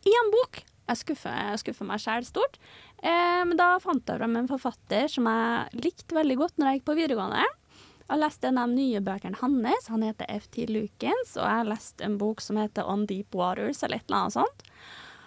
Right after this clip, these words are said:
Eh, og det er noe av den kjedeligste leseopplevelsen jeg har hatt på lenge. Jeg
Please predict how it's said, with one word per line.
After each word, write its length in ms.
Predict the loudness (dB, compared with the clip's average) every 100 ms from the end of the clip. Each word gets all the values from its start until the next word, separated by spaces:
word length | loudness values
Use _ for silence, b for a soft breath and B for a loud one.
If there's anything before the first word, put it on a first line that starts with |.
| B
Eh, 520 | 2 6 6 6 6 4
og 60 | 4
det 120 | 4
er 40 | 4
noe 140 | 4
av 240 | 4 4
den 60 | 4 0 -18
kjedeligste 800 | -8 4 4 4 0 -4 -4 -4
leseopplevelsen 1040 | -4 -2 -4 -2 -2 -2 -2 -2 0 2
jeg 80 | 4
har 80 | 2
hatt 160 | 0 0
på 140 | 0
lenge. 520 | 2 4 4 4 2
Jeg 560 | -2 -2 2 4 4